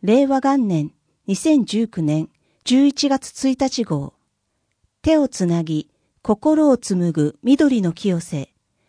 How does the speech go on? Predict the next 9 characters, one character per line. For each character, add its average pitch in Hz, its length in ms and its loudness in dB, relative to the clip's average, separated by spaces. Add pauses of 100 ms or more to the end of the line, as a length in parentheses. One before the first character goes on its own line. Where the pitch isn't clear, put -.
(540)
毎 269 240 4
月 - 240 -6
一 254 280 -2
日 240 460 -4
十 294 220 2
五 285 100 0
日 190 260 -2
発 156 280 -8
行。 143 320 -4